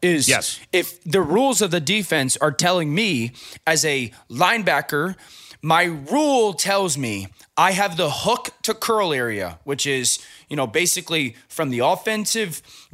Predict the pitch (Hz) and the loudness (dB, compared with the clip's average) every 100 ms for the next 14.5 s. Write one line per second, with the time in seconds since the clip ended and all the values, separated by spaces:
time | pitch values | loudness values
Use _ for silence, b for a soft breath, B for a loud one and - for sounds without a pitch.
0 | 139 180 180 208 233 220 208 - - 196 | 0 4 4 4 0 -4 -8 -6 -2 0
1 | 185 180 170 160 156 156 131 127 - - | 0 0 -2 -4 -4 0 0 0 0 2
2 | 220 214 196 196 180 - 196 156 95 - | 2 2 0 0 0 0 -2 -4 -8 -10
3 | B B B B 151 185 208 190 277 262 | B B B B 0 2 2 2 0 0
4 | - 190 175 175 190 160 - 160 220 165 | 2 2 0 -2 -2 0 4 4 4 0
5 | 165 220 226 - 160 - - 185 214 175 | 2 4 2 -2 -8 -6 0 2 2 2
6 | 240 180 139 151 - - B B B B | 2 4 2 -2 -6 -8 B B B B
7 | 170 165 143 - - 247 240 - 180 160 | 2 4 2 2 2 2 0 -2 -2 0
8 | 202 180 160 214 208 175 - 196 185 175 | 0 0 2 4 4 0 0 0 0 0
9 | 185 254 226 - 185 226 - 247 247 233 | 0 0 -2 -4 0 0 0 -2 2 0
10 | 226 247 247 214 320 339 190 95 - B | 2 2 2 2 2 4 2 -2 -12 B
11 | B B 214 233 214 190 202 170 120 277 | B B 0 4 2 2 2 2 2 2
12 | 285 202 151 165 190 180 165 - 202 254 | 2 2 2 2 2 2 0 -2 0 2
13 | 302 - 165 175 208 175 220 226 214 233 | 0 0 0 2 2 2 2 2 2 2
14 | 247 285 208 90 - | 2 2 0 -2 -12